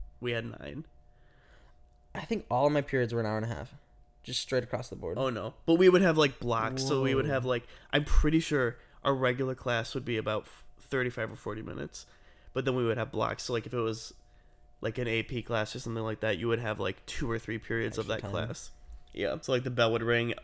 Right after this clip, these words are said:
Speaker 2: Uh.
Speaker 1: Everyone else would be, like, a lot of other people would be switching classes, but you would stay for, like, two hours, in, like, the chemistry lab or something. It was kinda confusing, and they would, it would only be, like,
Speaker 2: So you'd hear a
Speaker 1: Tuesday
Speaker 2: bell, and you'd be like, "Just disregard it"?
Speaker 1: Yeah.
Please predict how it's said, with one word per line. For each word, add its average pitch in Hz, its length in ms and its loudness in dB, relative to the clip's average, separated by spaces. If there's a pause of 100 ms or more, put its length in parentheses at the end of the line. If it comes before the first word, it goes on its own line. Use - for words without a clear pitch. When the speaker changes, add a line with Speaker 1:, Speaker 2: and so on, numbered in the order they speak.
(160)
Speaker 2:
Uh. - 140 -6
Speaker 1:
Everyone 117 340 2
else 107 200 -4
would 113 80 -10
be, 110 120 -2
like, 104 240 -6
a 113 40 -6
lot 110 180 -2
of 107 120 -2
other 107 120 -6
people 110 220 -8
would 107 80 -6
be 113 60 -4
switching 113 360 -8
classes, 117 360 -6
but 113 120 -4
you 101 80 -2
would 107 120 -8
stay 87 280 -6
for, 117 120 -10
like, 110 280 -6 (580)
two 117 240 -2
hours, 95 520 -4
in, 120 140 -4
like, 101 320 -4
the 127 80 -6
chemistry - 400 -10
lab 107 240 -6
or 127 60 -6
something. - 380 -8 (120)
It - 60 2
was 156 100 6
kinda 190 200 4
confusing, 170 480 2
and 143 100 2
they 139 40 6
would, 143 200 4
it 139 60 6
would 147 160 6
only 135 200 2
be, 135 100 0
like, 127 220 0 (100)
Speaker 2:
So - 180 -6
you'd 165 180 10
hear 185 100 10
a 175 40 12
Speaker 1:
Tuesday 156 120 10
Speaker 2:
bell, 147 200 10
and 139 100 8
you'd 127 100 2
be 131 100 6
like, 113 320 4
"Just - 220 -2
disregard 107 480 -2
it"? 143 280 2
Speaker 1:
Yeah. 139 260 0